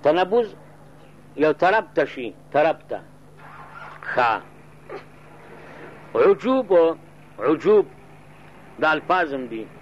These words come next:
دا الفاظ یاد کړئ. جمع د عجبون ده. عجبون د لکۍ اډوکي ته وایي، د لکۍ اډوکي ته عجبون وایي. ذنب ال-، عظم الذنب.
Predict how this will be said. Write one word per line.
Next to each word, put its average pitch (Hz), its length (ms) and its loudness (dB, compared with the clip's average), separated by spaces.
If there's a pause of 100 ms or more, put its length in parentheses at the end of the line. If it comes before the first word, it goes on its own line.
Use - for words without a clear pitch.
(120)
دا 139 100 2
الفاظ 147 440 -2
یاد 117 140 -4 (100)
کړئ. 104 120 -8 (640)
جمع 214 240 2
د 202 100 0 (240)
عجبون 151 580 -2
ده. 139 220 0 (540)
عجبون 220 500 0 (1120)
د 151 80 -2
لکۍ 185 400 2 (120)
اډوکي 170 400 2
ته 117 180 -2
وایي، 117 120 -2
د 131 100 0
لکۍ 175 360 2 (120)
اډوکي 185 340 2
ته 156 140 -2
عجبون 135 580 0
وایي. 107 240 -2 (920)
ذنب 170 420 0
ال-، 160 180 0 (200)
عظم 170 360 -2
الذنب. 117 640 -4